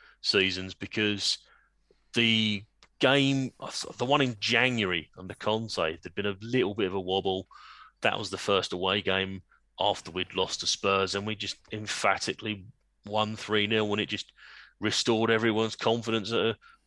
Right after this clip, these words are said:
crucial time, and they've just gone on to walk it from there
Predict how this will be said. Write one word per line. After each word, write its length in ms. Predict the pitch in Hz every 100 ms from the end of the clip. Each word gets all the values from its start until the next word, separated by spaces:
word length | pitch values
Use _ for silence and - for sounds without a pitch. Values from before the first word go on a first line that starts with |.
| -
crucial 380 | 110 110 - 107
time, 360 | 127 113 113
and 100 | 110
they've 180 | 110 104
just 160 | - - _ _ _ _ _ _ _
gone 200 | - 107
on 120 | 104 107
to 140 | 110
walk 480 | 95 107 120 113 104
it 120 | -
from 200 | - 107
there 300 | 110 104